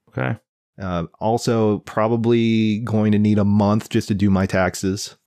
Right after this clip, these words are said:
Speaker 2: 'cause that shit's gonna be a fucking pain in the ass.
Speaker 1: Yeah.
Speaker 2: And, uh, yeah, who, who knows? Still waiting to hear back about two comic projects. One allegedly is greenlit. The other is, uh, you know, kind of a old school handshake deal.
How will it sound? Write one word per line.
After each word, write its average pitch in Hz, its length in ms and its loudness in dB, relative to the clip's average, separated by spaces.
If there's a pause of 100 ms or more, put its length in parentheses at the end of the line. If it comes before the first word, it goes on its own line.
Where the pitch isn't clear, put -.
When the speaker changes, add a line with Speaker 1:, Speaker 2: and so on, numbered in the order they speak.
(120)
Speaker 2:
'cause 95 180 -4
that 95 160 -2
shit's - 200 -4
gonna 98 160 0
be 90 400 2
a 92 120 -8
fucking 95 320 -2
pain 117 260 0
in 117 60 2
the 85 140 -2
ass. 80 380 -6 (100)
Speaker 1:
Yeah. 85 280 -4 (160)
Speaker 2:
And, 160 580 4
uh, 165 280 4
yeah, 175 240 4
who, 160 160 0 (120)
who 190 120 6
knows? 185 480 -2 (260)
Still 139 280 0
waiting 135 320 2
to 120 60 0
hear 127 140 2
back 123 280 0
about 113 240 0
two 123 220 2
comic 117 340 -2
projects. 123 720 -2 (420)
One 113 380 0
allegedly 113 500 2
is 110 120 0
greenlit. 110 520 0
The 95 160 0
other 101 260 2
is, 98 640 -2
uh, 90 440 -2
you 98 180 -2
know, 82 300 -4 (240)
kind 92 220 -4
of 87 100 -2
a 82 300 -2 (140)
old 107 240 0
school 110 380 0
handshake 98 640 -2
deal. 98 540 0